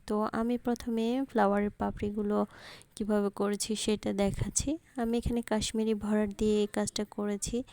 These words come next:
আর এই ভরাটটা আমার খুবই, মানে, প্রিয় একটা সেলাই, তাই আমি, আহ, মানে, অনেক জায়গায় এই সেলাইটা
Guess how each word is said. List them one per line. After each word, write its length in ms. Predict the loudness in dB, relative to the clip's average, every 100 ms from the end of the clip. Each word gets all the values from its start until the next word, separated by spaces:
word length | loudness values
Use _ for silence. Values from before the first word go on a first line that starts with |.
| -16 -18 -18 -4
আর 220 | 0 2 2
এই 140 | 2
ভরাটটা 560 | 2 2 2 0 0 -2
আমার 500 | -2 -2 0 0 0 0
খুবই, 500 | 0 2 2 2 0
মানে, 280 | 2 0 0
প্রিয় 280 | 0 2 2
একটা 260 | 0 0 0
সেলাই, 400 | 2 2 2 -2 -6 -14 -18 -20 -6
তাই 200 | -2 0
আমি, 320 | 0 0 0
আহ, 800 | -4 -12 -14 -14 -4 -2 0 0
মানে, 260 | 0 2 2 2
অনেক 240 | 2 2
জায়গায় 340 | 0 -2 0 2
এই 120 | 2
সেলাইটা 460 | 2 2 0 -2